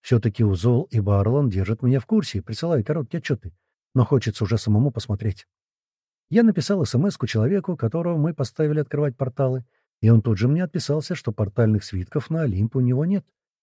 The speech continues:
Но он может открыть портал в Тулу на портальной площади замка клана Сутки. Мол, у нас с ним договор на использование портальной площадки.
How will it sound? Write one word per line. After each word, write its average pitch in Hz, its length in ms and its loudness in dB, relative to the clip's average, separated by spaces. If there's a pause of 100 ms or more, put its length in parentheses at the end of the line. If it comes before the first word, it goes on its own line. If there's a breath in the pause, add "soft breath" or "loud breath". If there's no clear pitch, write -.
(280)
Но 117 140 6
он 117 100 8
может 117 280 2
открыть 107 300 -2
портал 98 360 -2
в - 100 -12
Тулу 110 420 -6 (320)
на 104 140 2
портальной 135 500 2
площади 139 460 -2
замка 113 420 0
клана 104 440 0
Сутки. - 460 -6 (600)
Мол, 110 300 4
у 117 80 4
нас 117 180 2
с - 80 -14
ним 110 160 4
договор 98 400 -2
на 147 140 0
использование 160 500 -4
портальной 101 420 -2
площадки. - 540 -6